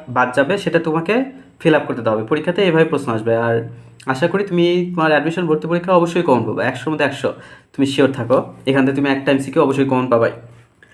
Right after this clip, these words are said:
So, আমি যদি ফার্স্ট কন্ডিশনাল স্ট্রাকচারটা দেখি, এর আগে এটা বলে দেই যে কন্ডিশনাল শিখ-, শেখার আগে তোমাকে টেন্স সম্পর্কে ধারণা থাকতে হবে।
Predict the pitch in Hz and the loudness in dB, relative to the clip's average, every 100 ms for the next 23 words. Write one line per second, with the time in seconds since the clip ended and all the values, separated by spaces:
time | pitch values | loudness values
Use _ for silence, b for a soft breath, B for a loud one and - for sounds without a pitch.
0 | B B B - 147 139 165 190 - 180 | B B B -4 0 2 0 -2 -2 0
1 | 196 - - 208 202 208 202 202 190 202 | 0 0 0 2 2 -2 0 0 0 0
2 | 196 165 139 151 214 - - B B B | -2 0 0 0 -2 -4 -12 B B B
3 | B B _ _ _ 165 196 208 226 202 | B B _ _ _ 2 4 4 2 2
4 | 202 165 170 240 - - 139 143 165 170 | 4 6 4 2 -6 -14 -4 4 6 6
5 | 165 185 208 233 233 202 - - - 180 | 6 2 2 -2 -4 -8 -16 -16 -2 2
6 | 190 208 208 208 202 - 208 214 196 190 | 4 4 4 0 0 2 2 2 -4 -2
7 | 190 175 165 156 135 127 104 107 | 0 2 2 0 0 0 0 -2